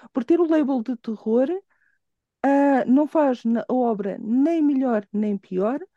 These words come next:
faz sim ter, ah, essa, essa situação,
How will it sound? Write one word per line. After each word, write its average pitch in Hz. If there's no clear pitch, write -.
faz 269
sim 226
ter, 262
ah, 226
essa, 220
essa 208
situação, 214